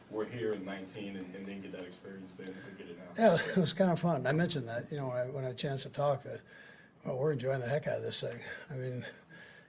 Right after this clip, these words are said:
Speaker 2: and, uh, I wish all the guys from that team could have been there too, but, um, you know, it, it was great. That was great.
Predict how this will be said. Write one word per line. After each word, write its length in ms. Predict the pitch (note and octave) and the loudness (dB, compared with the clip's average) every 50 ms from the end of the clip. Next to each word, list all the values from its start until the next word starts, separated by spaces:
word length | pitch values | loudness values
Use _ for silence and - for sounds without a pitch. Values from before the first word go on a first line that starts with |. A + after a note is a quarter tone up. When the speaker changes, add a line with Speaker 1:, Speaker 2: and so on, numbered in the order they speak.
| - - - | -20 -12 -8
Speaker 2:
and, 260 | C3 B2 B2 B2 A#2+ | -6 -6 -4 -4 -2
uh, 360 | A#2+ A#2+ A#2 A#2 A#2 A#2 B2 B2 B2+ C3 | -2 0 0 0 -2 -2 -4 -6 -4 -2
I 60 | C3 | 2
wish 220 | C3+ C#3+ C#3 - | 2 4 4 4
all 120 | D3 C3 C#3 | 4 6 4
the 80 | C3 | 4
guys 300 | B2 C3 C3+ C3+ C3+ C3 | 4 4 4 4 4 2
from 120 | - C#3 B2+ | 0 0 0
that 180 | C3+ D3 C#3+ C3+ | -2 -4 -4 -4
team 220 | - B2+ A#2 A#2 | -4 -4 -4 -4
could 120 | - C#3 A#2 | -4 -4 -4
have 100 | A2+ A2+ | -4 -2
been 140 | A#2+ A#2+ | -4 -4
there 160 | A#2 A#2 A#2+ A#2 | -4 -4 -6 -6
too, 300 | - D#3 C#3 C3 A#2+ A2+ | -2 -2 0 0 -2 -4
but, 140 | A2+ A#2 C3 C3 - - - - - - - C3 | -6 -6 -6 -8 -12 -14 -14 -16 -14 -10 -8 -6
um, 360 | B2+ A#2+ A#2 A#2 A#2 A2+ - - - - - - - - - - - - - - - _ - - | -6 -4 -6 -6 -8 -8 -10 -12 -18 -20 -20 -20 -20 -20 -20 -20 -20 -20 -20 -20 -20 _ -10 -6
you 100 | D3+ C3 | -4 -4
know, 220 | A#2 - B2 - - - - - - - - - - - - - | -4 -6 -8 -10 -14 -16 -20 -20 -20 -20 -20 -20 -20 -18 -4 0
it, 160 | C#3 C3+ - C3+ | 0 0 0 0
it 40 | C3+ | -2
was 160 | B2+ A#2 A2 | -2 -4 0
great. 280 | C#3+ C#3+ C#3+ B2 B2+ - - - - - - | 0 2 2 2 0 -6 -14 -18 -18 -14 -6
That 100 | D3 C3+ | -4 -2
was 140 | C3 B2+ A#2+ | -2 -2 -2
great. 260 | B2+ C3+ B2+ B2+ - | -2 -2 -2 -2 -4